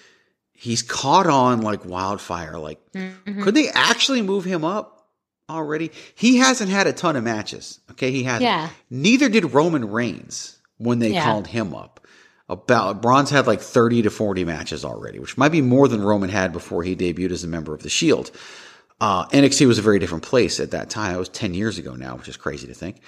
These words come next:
Speaker 1: But it's, and, and I'm kinda thinking he wins, but it's a short-term thing, and he ends up getting called up in October whenever they do the draft.
Speaker 2: Yeah,
Speaker 1: Um,
Speaker 2: yeah.
Speaker 1: 'cause I just think he'll get a little bit more time, um,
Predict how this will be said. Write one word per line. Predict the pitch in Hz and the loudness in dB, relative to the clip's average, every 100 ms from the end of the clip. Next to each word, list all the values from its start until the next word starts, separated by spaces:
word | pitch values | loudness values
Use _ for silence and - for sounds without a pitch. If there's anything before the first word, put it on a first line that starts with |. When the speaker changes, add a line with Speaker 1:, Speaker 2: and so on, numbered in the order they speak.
| - - _ _ | -20 -20 _ _
Speaker 1:
But | 120 113 104 - - | 2 2 0 -6 2
it's, | 127 123 - - - - _ _ _ _ _ _ _ _ _ _ _ | 2 2 -2 -4 -6 -12 _ _ _ _ _ _ _ _ _ _ _
and, | 123 135 | -8 -4
and | 135 | -4
I'm | 131 | -2
kinda | - 220 233 | 2 2 2
thinking | - 185 175 | 2 2 2
he | 147 139 | 2 2
wins, | 127 143 147 143 135 - - _ _ _ _ _ _ - | 2 4 4 2 -4 -10 -14 _ _ _ _ _ _ 0
but | 131 123 | 4 4
it's | 117 | 2
a | |
short-term | 104 - 139 135 127 117 | 0 2 0 2 -2 -2
thing, | - 120 113 | 0 2 2
and | |
he | 104 | 2
ends | 107 117 | 2 2
up | 120 98 | 2 2
getting | 104 98 | 0 0
called | 110 98 95 | 0 0 0
up | 98 | -4
in | 90 | -4
October | 85 - 107 110 117 117 - | -6 -6 -2 0 0 -2 -6
whenever | 104 101 98 95 | -6 -4 -2 0
they | 92 | -2
do | 92 | -2
the | 87 | -6
draft. | 71 82 107 147 - - - - - | -8 -8 -8 -10 -12 -20 -20 -20 0
Speaker 2:
Yeah, | 240 214 185 104 90 | 4 4 4 2 0
Speaker 1:
Um, | 78 | -2
Speaker 2:
yeah. | 156 143 156 _ _ _ _ - | -6 -8 -14 _ _ _ _ -12
Speaker 1:
'cause | - 95 | -6 -4
I | 92 | -2
just | - 113 - | -2 -4 0
think | 117 107 - 110 | 0 0 -4 -6
he'll | 107 | -4
get | 104 95 | 0 0
a | |
little | 90 135 143 | 4 6 6
bit | 139 131 | 6 4
more | 123 127 | 2 2
time, | 131 123 120 113 117 - - _ 95 | 4 4 4 2 -4 -18 -20 _ -4
um, | 92 78 73 71 | -2 -2 -6 -10